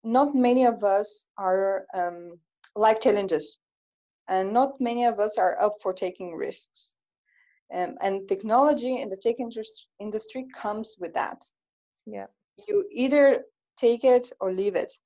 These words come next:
Speaker 1: as they say. So a lot of women are actually leaving it before they have even tried it out.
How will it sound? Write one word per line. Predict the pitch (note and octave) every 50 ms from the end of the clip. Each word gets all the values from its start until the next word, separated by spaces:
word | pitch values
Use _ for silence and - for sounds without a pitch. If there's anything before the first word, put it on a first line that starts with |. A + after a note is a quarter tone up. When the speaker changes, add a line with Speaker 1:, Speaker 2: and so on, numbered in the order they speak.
| -
Speaker 1:
as | F3+ F3 -
they | E3 -
say. | - - - - - - - - _ _ _ _ _ _ _ _
So | - - F3
a | F#3
lot | A3 C4+
of | D#4 D4+ D4
women | C#4+ D4 D4 C#4+ C#4
are | B3 - - B3+
actually | B3+ C4 D4+ C#4 B3+ A#3+
leaving | A#3+ C4 C4 C#4 C4+ C4
it | B3+ B3 B3 - _ _
before | - G#3 - - B3+ C#4+ D4+
they | D4+ C#4+ C4
have | B3+ A3+ A3+ -
even | - A#3+ A3 A3+ A3 G#3+
tried | - - F#3+ F#3 F3+
it | -
out. | - - - - - -